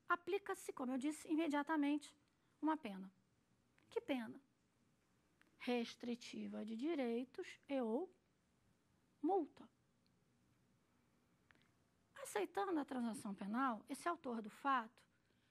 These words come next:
não assume culpa. Culpa, leia-se culpabilidade. Então, isto não vai gerar reincidência. Então, muito bem. Primeiro momento, medidas alternativas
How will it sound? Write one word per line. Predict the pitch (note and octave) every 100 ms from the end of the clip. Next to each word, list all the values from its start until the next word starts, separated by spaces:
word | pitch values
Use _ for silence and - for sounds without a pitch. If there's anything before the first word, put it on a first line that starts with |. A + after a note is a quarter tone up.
| _
não | E4 F4
assume | D#4+ - E4+ D4+
culpa. | D#4 C#4 - A3 - -
Culpa, | E4+ F4+ F#4
leia-se | D#4 D4 D#4 D4+ D4+
culpabilidade. | - C#4+ C4+ B3 B3+ C4+ A3+ G#3 F#3+ - - _ _ _ _ _ _ -
Então, | B3 A#3+
isto | A#3 A#3 B3
não | B3
vai | A3+ A3
gerar | B3 A#3+ G#3+ A#3 - _ _ _ _ _
reincidência. | B3+ A#3+ B3+ G#3+ D#3+ F#3+ - - _ _ _ _ _ _ _ -
Então, | C4+
muito | C#4 D#4 D#4+
bem. | G3 D#3 _ _ _ _
Primeiro | D4 E4+ F4+
momento, | F4+ F4 B3+ G3 B3
medidas | A#3+ C#4 B3+
alternativas | C#4+ C#4 C4+ C#4+ C#4+ G#3+ F3+ G3+ -